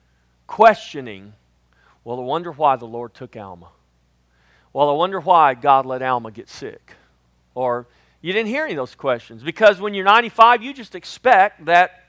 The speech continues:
you know, you're living on borrowed time anyways. But when you deal with someone like Kayla Brooks, who's twenty-five years old, you hear a lot of questions.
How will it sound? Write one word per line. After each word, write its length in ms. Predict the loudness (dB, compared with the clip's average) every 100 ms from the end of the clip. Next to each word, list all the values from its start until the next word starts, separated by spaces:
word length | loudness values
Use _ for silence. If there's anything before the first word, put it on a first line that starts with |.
| _
you 160 | -14 -4
know, 400 | -2 -2 -6 -18 _ _ _ _ _ _ _
you're 220 | -12 -10
living 280 | -8 -8 -8
on 160 | -8
borrowed 360 | -2 0 0 -2
time 280 | -6 -6 -6
anyways. 480 | -12 -12 -12 -12 -20 _ _ _ _ _ _ _ _ _ _ _ _ _ _ _ _ _ _ _ _ _ _ _ _ _ _ _ _ _
But 240 | 6 6 4 -8
when 180 | -6 -6
you 80 |
deal 260 | -2 0 0
with 120 | 0
someone 400 | -4 -6 -2 -2
like 260 | 0 0 -2
Kayla 320 | -6 -6 -6
Brooks, 520 | -6 -8 -8 -20 -20 _ _ _ _ -18
who's 160 | -18
twenty-five 560 | -14 -14 -6 -2 0 -2
years 180 | -12 -6
old, 340 | -4 -4 -10 _ _ _ _ _ _ _ _ _ _ _ _ _
you 80 | -12
hear 140 | -8 -6
a 60 |
lot 280 | -2 0 0
of 80 | -4
questions. 480 | -16 -16 -18 -20